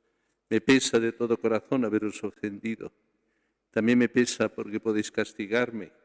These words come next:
con las penas del infierno. Ayudado de vuestra divina gracia, propongo firmemente nunca más pecar,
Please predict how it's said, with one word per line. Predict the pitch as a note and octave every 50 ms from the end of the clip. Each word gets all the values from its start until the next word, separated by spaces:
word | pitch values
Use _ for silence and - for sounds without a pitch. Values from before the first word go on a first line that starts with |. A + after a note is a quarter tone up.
| _ _ _ _ _ _
con | _ A2+ G#2+
las | G#2+ G#2+ -
penas | _ - A#2+ A#2 A#2 A2+ G2+ -
del | - G#2 G#2
infierno. | G2+ G#2 - _ - A2 A2+ A2 G2+ F#2+ F#2 - - _ _ _ _ _ _ _ _ _ _ _ _ _ _ _ _ _ _
Ayudado | A#2 A#2 A#2+ A#2 A2 A2 B2 C3+ C3 B2+ B2+
de | A#2 B2
vuestra | A2 A#2 A2+ - - - B2 A#2+
divina | G#2+ A2+ A2+ A2 A2 G#2 A2
gracia, | G#2+ G#2+ A2+ A#2 A#2+ A2+ - _ _ - F2 - _ _ _ _ _ _ _ _ _ _ _ _ _ _ _
propongo | A2+ A2 - - B2 B2 B2 A#2
firmemente | - - B2 A#2 A2+ A2 G#2+ A#2 B2 B2 B2 A#2 - - F#2+ D#2+ - _ _ _ _ _ _
nunca | - A#2+ A#2 A2 - A2+
más | A2 A2 G#2+ - -
pecar, | - A2 G2+ - - G#2+ G#2+ G#2+ G#2